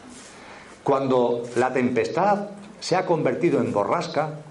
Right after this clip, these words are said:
la pregunta que os hago, ¿hay que seguir dándole vueltas al mundo emocional? ¿Hay que seguir intentando disolver la borrasca desde el mundo emocional, con terapias, con no sé qué, con no sé cuánto?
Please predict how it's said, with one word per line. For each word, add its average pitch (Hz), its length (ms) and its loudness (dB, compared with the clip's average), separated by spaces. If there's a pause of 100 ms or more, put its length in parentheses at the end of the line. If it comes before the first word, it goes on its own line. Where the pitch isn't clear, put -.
(680)
la 127 160 2
pregunta 127 480 2
que 117 140 2
os - 140 0
hago, 80 280 -4 (640)
¿hay 202 220 2
que 208 160 4
seguir 156 760 2
dándole 165 440 2
vueltas 123 560 2
al 113 160 0
mundo 123 220 4
emocional? 123 560 0 (600)
¿Hay 185 200 2
que 190 200 2
seguir 165 400 2
intentando 151 800 2
disolver 131 520 2
la 156 100 2
borrasca 127 640 0
desde 120 240 0
el 101 80 -2
mundo 143 260 2
emocional, 120 600 0
con 123 200 0
terapias, 143 480 0
con 117 160 -2
no 110 80 -2
sé 107 160 -6
qué, 180 180 2
con 120 220 0
no 104 80 -4
sé 101 120 -6
cuánto? 180 420 0